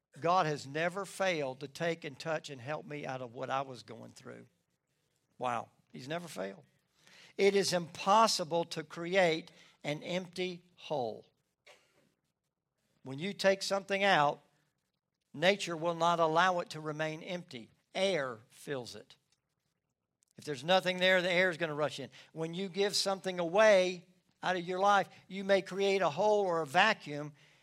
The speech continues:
and it will be filled. Generosity, when you're generous and you take and you empty out and you create a vacuum, then God comes in and flows in to that vacuum that you've created.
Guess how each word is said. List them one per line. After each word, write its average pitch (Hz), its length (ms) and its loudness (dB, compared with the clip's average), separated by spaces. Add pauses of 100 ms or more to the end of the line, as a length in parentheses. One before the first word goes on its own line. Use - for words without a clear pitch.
(120)
and 165 200 2
it 202 180 2
will 202 220 2
be 190 200 -2
filled. 208 520 0 (360)
Generosity, 185 880 0
when 165 220 -8
you're 226 200 -2
generous 190 520 -2
and 175 120 -8
you 220 140 -8
take 214 420 0
and 170 160 -8
you 214 140 -8
empty 208 380 -2
out 208 160 2 (320)
and 170 140 -2
you 202 120 -6
create 196 380 0
a 175 40 2
vacuum, 170 600 2 (340)
then 156 220 -6
God 165 340 0
comes 156 240 -10
in 151 160 -6
and 135 120 -8
flows 151 380 -8
in 135 220 -8 (840)
to 175 120 -10
that 147 200 0
vacuum 147 360 -2
that 135 180 -8
you've 135 200 -12
created. 139 460 -6